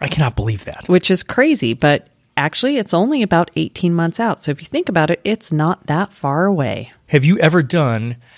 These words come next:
Speaker 1: a multi-gen or family reunion type vacation? If you have, maybe you have a couple tips we can share with our listeners. Email rob at travel talk weekly dot com, and there's a chance we may feature you on a future show.
Speaker 2: Doing travel with family is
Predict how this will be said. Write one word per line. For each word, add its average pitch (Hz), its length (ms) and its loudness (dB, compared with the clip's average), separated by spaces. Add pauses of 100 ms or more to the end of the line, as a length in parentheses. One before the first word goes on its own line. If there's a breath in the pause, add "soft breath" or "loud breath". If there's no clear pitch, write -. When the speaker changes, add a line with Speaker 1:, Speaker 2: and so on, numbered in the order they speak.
(120)
Speaker 1:
a 117 120 -4
multi-gen 139 600 2
or 117 60 0
family 139 500 2
reunion 120 540 0
type 135 260 -4
vacation? 123 640 -2 (120)
If 143 240 0
you 165 120 0
have, 175 480 4 (240 loud breath)
maybe 123 180 2
you 131 120 2
have 135 140 2
a 135 40 0
couple - 240 -4
tips - 340 -2
we 131 100 2
can 131 140 -2
share 127 320 0
with 131 180 -2
our 160 120 2
listeners. 135 460 -4 (540 loud breath)
Email 151 360 2
rob 127 520 2
at 113 340 -4
travel 127 320 0
talk 151 260 0
weekly 165 380 2 (280)
dot 110 220 0
com, 143 360 0 (120)
and 175 460 2 (100)
there's 196 180 -2
a 175 60 -2
chance 185 540 0
we 143 100 4
may 135 160 4
feature 165 460 -2
you 110 320 0
on 143 100 0
a 151 60 2
future 120 340 -4
show. 196 300 -2 (260)
Speaker 2:
Doing 226 300 4
travel 165 400 2
with 156 160 0
family 143 640 -2
is 147 320 -2